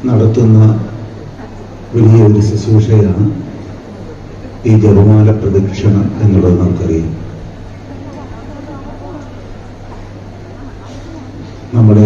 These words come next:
അമ്മമാരുടെ നേതൃത്വത്തിൽ, മദേഴ്സ് ഫോറത്തിന്റെ നേതൃത്വത്തിലാണ്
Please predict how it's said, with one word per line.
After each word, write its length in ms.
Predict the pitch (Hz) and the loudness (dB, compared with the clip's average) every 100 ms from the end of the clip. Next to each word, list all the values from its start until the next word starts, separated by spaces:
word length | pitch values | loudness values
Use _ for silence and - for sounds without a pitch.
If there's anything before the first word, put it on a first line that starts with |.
| 104 | 6
അമ്മമാരുടെ 640 | 101 110 113 113 110 110 110 104 | 4 4 6 6 6 6 4 2
നേതൃത്വത്തിൽ, 580 | 104 101 101 101 95 95 - - - - 107 | 2 2 2 2 2 0 -2 -6 -10 -2 2
മദേഴ്സ് 360 | 104 104 104 | 4 4 4
ഫോറത്തിന്റെ 460 | 104 98 98 104 92 98 | 2 4 4 4 4 4
നേതൃത്വത്തിലാണ് 800 | 98 - 98 98 101 90 82 | 2 0 0 0 2 2 2